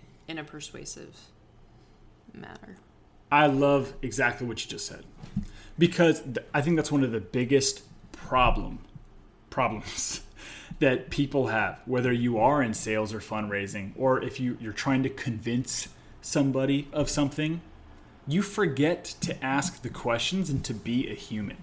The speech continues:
Speaker 2: You're so fo-, most, most people are so focused on getting all of their,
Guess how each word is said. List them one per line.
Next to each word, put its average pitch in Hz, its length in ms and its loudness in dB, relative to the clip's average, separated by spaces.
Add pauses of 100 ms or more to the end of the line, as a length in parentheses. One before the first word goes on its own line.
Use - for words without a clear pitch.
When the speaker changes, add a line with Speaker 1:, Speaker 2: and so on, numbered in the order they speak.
(720)
Speaker 2:
You're 156 140 8
so 170 380 6
fo-, 165 260 2
most, 160 340 2
most 160 260 0
people 196 180 -2
are 143 80 2
so 170 240 0
focused 143 720 -4 (440)
on 120 500 2 (340)
getting 147 280 4
all 123 300 4
of 113 140 0
their, 113 520 0